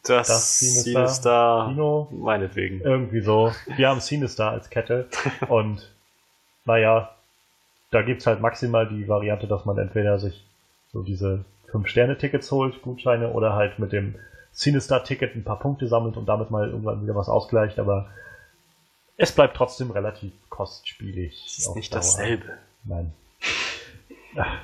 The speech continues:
Speaker 2: deshalb irgendwann müssen wir das alles nochmal anders, äh, kennenlernen in der Rest-, in dem Rest der Welt, wie es da so läuft. Ähm,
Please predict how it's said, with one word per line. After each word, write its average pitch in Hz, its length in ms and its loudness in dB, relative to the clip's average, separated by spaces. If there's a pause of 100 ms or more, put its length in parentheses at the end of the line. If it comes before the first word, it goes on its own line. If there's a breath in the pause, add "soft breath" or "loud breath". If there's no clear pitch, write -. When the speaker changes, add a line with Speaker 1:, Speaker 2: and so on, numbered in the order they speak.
Speaker 2:
deshalb 110 420 2
irgendwann 107 560 0 (160)
müssen 104 200 -8
wir 98 80 -2
das 95 140 -4
alles 101 300 -4
nochmal 95 260 -4
anders, - 600 -4
äh, 92 220 -8 (1040)
kennenlernen 92 480 -2
in 90 60 -4
der 90 280 -4
Rest-, - 180 -2
in 101 60 -4
dem 90 120 -2
Rest 92 180 -2
der 92 120 0
Welt, 92 180 -2
wie 95 60 -4
es - 100 -12
da 95 120 0
so 92 100 -4
läuft. 90 240 -4 (680 loud breath)
Ähm, 117 420 4